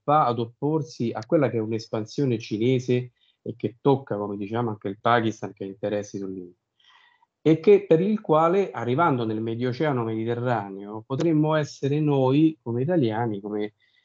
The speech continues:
come paese geo-, mm, paese marittimo, più direttamente interessati ad avere, eh, una,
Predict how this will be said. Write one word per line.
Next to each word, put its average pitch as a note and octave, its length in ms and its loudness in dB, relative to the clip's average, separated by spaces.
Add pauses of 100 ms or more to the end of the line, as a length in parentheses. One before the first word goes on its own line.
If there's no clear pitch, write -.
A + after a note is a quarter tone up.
(180)
come B2 300 4
paese C3 840 4
geo-, A#2+ 300 0
mm, A2 440 -2
paese C3+ 360 2
marittimo, C3+ 640 2
più E3+ 120 2
direttamente B2+ 720 2
interessati A2 1080 0 (400)
ad A#2+ 140 0
avere, G#2 600 0 (320)
eh, G#2 300 -4
una, G#2+ 540 0